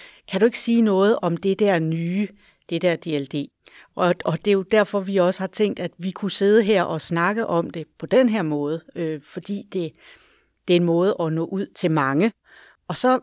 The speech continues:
så kan man sige, at, at noget af det, som også er rigtig vigtigt, det er det her med det der nye D L D. Jo, både og jo, fordi på den ene side, ja, det er nyt, vi kalder det D L D,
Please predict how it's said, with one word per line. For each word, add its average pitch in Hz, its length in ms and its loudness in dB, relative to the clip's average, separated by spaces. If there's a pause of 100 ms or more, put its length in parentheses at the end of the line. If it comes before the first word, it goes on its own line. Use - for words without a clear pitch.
(480)
så 214 120 -4
kan 233 100 4
man 233 80 4
sige, 233 420 0
at, 170 240 -2
at 170 140 -4
noget 185 220 2
af 220 80 0
det, 185 180 -4
som 156 280 -4 (280)
også 196 240 2
er 185 100 0
rigtig 180 300 -4
vigtigt, 175 380 -6
det 208 60 0
er 214 40 2
det 196 120 0
her 190 80 -2
med 180 140 -2 (420)
det 202 160 -4
der 208 200 2
nye 180 580 0 (320)
D - 20 -16
L 151 180 -4
D. 156 240 -10 (640)
Jo, 180 440 2 (480)
både 196 340 6
og 170 380 4
jo, 151 180 0 (280)
fordi 190 420 -6 (500)
på 170 80 -4
den 160 80 0
ene 254 180 6
side, 226 340 2 (140)
ja, 165 80 2
det 165 140 -2
er 151 40 0
nyt, 202 240 -2
vi 170 60 -2
kalder 160 440 -2
det 180 200 -12
D - 20 -6
L 151 200 -4
D, - 80 -14